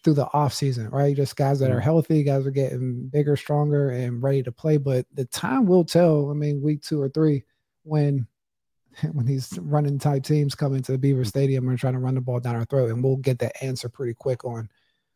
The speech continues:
Speaker 1: who made that jump or if we're at the line that we need to be at the defensive tackle, because I think that is essential for us being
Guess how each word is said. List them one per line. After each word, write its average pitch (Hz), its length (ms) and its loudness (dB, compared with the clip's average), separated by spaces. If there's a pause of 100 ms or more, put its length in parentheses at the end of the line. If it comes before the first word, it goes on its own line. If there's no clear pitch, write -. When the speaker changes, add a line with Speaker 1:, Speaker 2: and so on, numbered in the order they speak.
(140)
Speaker 1:
who 160 140 8
made 143 260 4
that 127 260 0
jump 135 380 2
or 127 260 0
if 120 100 -4
we're 135 140 0
at 135 160 -2
the 131 80 -2
line 127 280 -2
that 127 100 -8
we 123 80 -6
need 123 140 -6
to 127 60 -12
be 127 220 0
at 117 80 -4
the - 80 -14
defensive 120 420 -8
tackle, 123 300 -6
because 143 220 0
I 156 80 6
think 165 240 6
that 160 160 8
is 147 120 4
essential 143 380 0
for - 180 -6
us 139 220 -4
being 139 400 -2